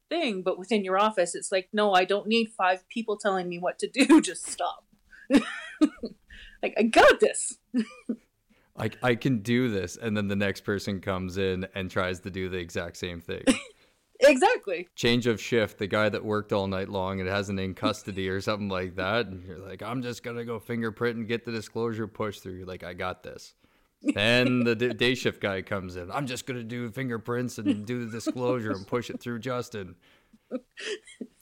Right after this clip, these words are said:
Speaker 2: I got this. Don't worry."
Speaker 1: Exactly. <laughs> So that for me was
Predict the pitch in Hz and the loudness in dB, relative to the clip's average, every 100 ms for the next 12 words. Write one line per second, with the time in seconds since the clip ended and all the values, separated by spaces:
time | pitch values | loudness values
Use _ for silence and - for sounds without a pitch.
0 | 240 101 110 107 - 80 - - - - | -8 -2 0 -2 -4 -12 -12 -18 -16 -4
1 | 104 104 98 90 80 _ _ _ _ _ | -2 0 0 -2 -6 _ _ _ _ _
2 | _ _ - - 294 220 339 294 - 214 | _ _ 6 8 8 6 2 2 -8 -8
3 | - 294 - 269 269 262 247 - 233 _ | -2 -2 -2 -8 -6 -10 -14 -14 -16 _
4 | _ _ 254 254 277 285 247 226 214 185 | _ _ 0 4 4 2 0 0 0 0
5 | 175 175 190 - - | 0 -2 -12 -14 -16